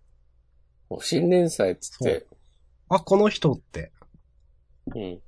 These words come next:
Speaker 1: あるんじゃないですか、これ。
Speaker 2: いや、いいと思います。
Speaker 1: 主人公が、ちょっとなんか、この、ん、ナルトっぽく見えちゃって。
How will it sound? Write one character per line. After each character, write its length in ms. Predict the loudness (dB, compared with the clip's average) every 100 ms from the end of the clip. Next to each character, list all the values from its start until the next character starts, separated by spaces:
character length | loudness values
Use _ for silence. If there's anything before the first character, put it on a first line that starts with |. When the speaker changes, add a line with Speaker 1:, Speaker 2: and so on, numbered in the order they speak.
| _ -20 -20 -20 _ _ _ _ _
Speaker 1:
あ 80 | 6
る 120 | 8 6
ん 60 |
じ 60 | 2
ゃ 40 |
な 60 | 0
い 40 |
で 40 | -2
す 60 |
か、 100 | -8
こ 140 | -8 -16
れ。 840 | _ _ _ _ _ _ _ -4
Speaker 2:
い 40 | -2
や、 60 |
い 20 | -2
い 40 |
と 100 | -4
思 120 | -4
い 60 | -6
ま 120 | -12
す。 240 | -18 -20 _ _ _ _ _ _ _ _ _ _ _ _ _ _
Speaker 1:
主 260 | 2 6 10
人 260 | 10 10
公 400 | 8 6 6 6
が、 180 | 6 4 0 _ _
ち 80 | -2
ょ 20 |
っ 80 | -2 _
と 140 | 2 4
な 80 |
ん 100 | 2
か、 340 | 2 4 4 0 _ _ _ _ _ _ _ _ 0
こ 400 | 6 8 6 0 -2
の、 60 | 2
ん、 300 | 4 2 -2 _ 4
ナ 200 | 8 8
ル 120 | 8
ト 140 | 6
っ 100 | 4
ぽ 120 | 0 2
く 100 | 4
見 120 | 2
え 80 | 2
ち 100 | -6
ゃ 20 |
っ 40 |
て。 260 | -6 -8